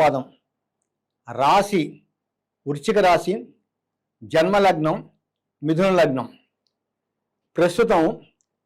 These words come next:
ఈ యొక్క మిథున లగ్నానికి యోగకారకులంగా యోగకా-, యోగం చేసే గ్రహాలు లగ్నాధిపతి బుధుడు, పంచమాధిపతి శుక్రుడు, అట్లాగే భా-, అష్టమ భాగ్యాధిపతి శని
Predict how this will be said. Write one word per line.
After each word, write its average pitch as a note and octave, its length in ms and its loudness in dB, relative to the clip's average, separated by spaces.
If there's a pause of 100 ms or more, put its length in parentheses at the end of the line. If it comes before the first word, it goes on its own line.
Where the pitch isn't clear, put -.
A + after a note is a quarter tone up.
(460)
ఈ E3 120 -4
యొక్క F3 180 -2 (640)
మిథున D#3+ 340 0
లగ్నానికి G3 440 0
యోగకారకులంగా F3+ 800 2 (180)
యోగకా-, G3 520 4
యోగం G3+ 260 2
చేసే G3 220 0
గ్రహాలు E3+ 440 2 (960)
లగ్నాధిపతి F#3 840 2
బుధుడు, F#3 260 4 (1300)
పంచమాధిపతి G3 800 0 (640)
శుక్రుడు, F#3 360 0 (1000)
అట్లాగే F3+ 420 0 (840)
భా-, D#3 360 2
అష్టమ G#3 280 -2
భాగ్యాధిపతి F3 760 0
శని F#3 220 0